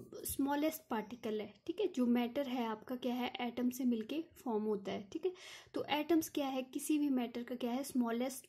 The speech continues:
पोर्शन है आपका, ठीक है। तो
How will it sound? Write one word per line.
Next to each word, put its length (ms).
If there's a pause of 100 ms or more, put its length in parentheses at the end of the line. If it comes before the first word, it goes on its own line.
(120)
पोर्शन 420
है 120
आपका, 360 (440)
ठीक 140
है। 60 (500)
तो 160